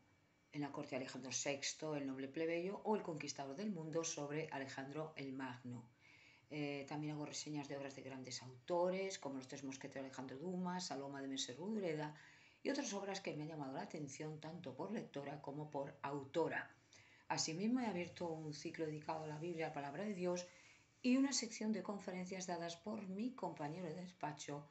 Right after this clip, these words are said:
José Donaire, que además de ser abogado, es un gran amante de la literatura y la última conferencia que hemos grabado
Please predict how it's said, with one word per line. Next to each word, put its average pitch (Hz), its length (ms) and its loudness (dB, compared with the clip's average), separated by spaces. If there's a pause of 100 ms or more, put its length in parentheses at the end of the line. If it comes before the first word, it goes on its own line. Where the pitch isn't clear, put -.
(200)
José 175 320 2
Donaire, 160 500 0
que - 120 -10
además 131 420 -6
de 139 180 -4
ser 143 220 -4
abogado, 156 560 -2 (500)
es 156 140 -2
un 170 80 -2
gran 156 180 0
amante 143 360 0
de 127 60 -4
la 127 100 -2
literatura 202 580 0
y 220 40 -2
la 165 260 4
última 214 520 0
conferencia 170 600 -4
que - 80 -8
hemos 143 200 -4
grabado 165 480 -2